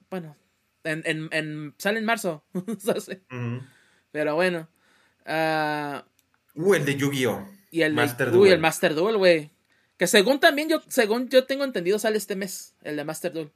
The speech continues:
Speaker 1: <laughs> Pero, pero bueno. Ah, pero sí, esos son los lanzamientos más espectaculares del año. Ah, así rápido, este, Hakio, al, el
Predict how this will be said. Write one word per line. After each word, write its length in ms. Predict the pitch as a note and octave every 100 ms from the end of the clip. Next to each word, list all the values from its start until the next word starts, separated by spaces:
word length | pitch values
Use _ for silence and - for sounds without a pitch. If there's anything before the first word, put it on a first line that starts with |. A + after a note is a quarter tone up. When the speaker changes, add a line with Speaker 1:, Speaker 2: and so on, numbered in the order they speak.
| - -
Speaker 1:
<laughs> 200 | _ -
Pero, 280 | D#3 C3+ - _ _ _ _ _ _ _ _ _ _ _ _
pero 240 | C#3+ C3+ C#3
bueno. 260 | E3+ D#3 - _ _ _ _ _ _ _ -
Ah, 240 | D#3 E3
pero 180 | F#3+ F#3
sí, 80 | D4+
esos 180 | D4+ C4
son 120 | C4
los 100 | B3
lanzamientos 800 | A#3 G#3 F#3 F#3+ G#3+ G3+ - - _ _ _ _ _
más 520 | E3+ F3 F#3 F#3+ F#3 F#3+
espectaculares 720 | - F3 D3+ D#3+ D#3+ E3+ D#3+
del 140 | D3+
año. 360 | F#3+ G#3+ A3 A3 _ _ _ _ _ _ _ _ -
Ah, 340 | F3 F3 F3
así 200 | F3+ A#3+
rápido, 720 | A#3+ A#3+ B3 A#3+ A3+ A#3 - -
este, 320 | F3+ F3 F#3+
Hakio, 520 | G3 A3 G#3 G#3 F#3+ _
al, 240 | F3+ F3+ F3+
el 480 | F#3 F3 F3 E3+